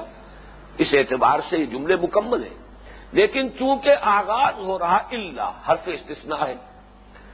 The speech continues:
الا سے جو استثناء ہو رہا ہے اس کا بھی مفہوم سمجھ میں نہیں آ سکتا جب تک کہ مستثنی من ہو، کس چیز سے استثناء کیا جا رہا ہے جب تک کہ اس کے ساتھ جوڑ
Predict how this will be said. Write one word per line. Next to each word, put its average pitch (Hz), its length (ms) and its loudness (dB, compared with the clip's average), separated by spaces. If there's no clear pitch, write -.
الا 247 440 4
سے 269 80 -6
جو 247 120 -8
استثناء 214 560 -6
ہو 220 200 2
رہا 151 320 0
ہے 113 160 -6
اس 156 140 -8
کا 196 120 4
بھی 226 180 -4
مفہوم 208 400 -2
سمجھ 170 220 0
میں 147 140 -4
نہیں 143 220 0
آ 120 140 4
سکتا - 440 2
جب 165 180 0
تک 170 200 0
کہ 208 100 4
مستثنی 214 600 0
من 269 260 -6
ہو، 131 100 -4
کس 330 160 4
چیز 349 160 4
سے 294 120 6
استثناء 233 540 2
کیا 202 240 2
جا 170 180 4
رہا 170 120 4
ہے 185 60 4
جب 170 180 -2
تک 180 160 -2
کہ 156 60 -6
اس 151 140 -8
کے 151 80 -4
ساتھ 151 260 0
جوڑ 143 160 4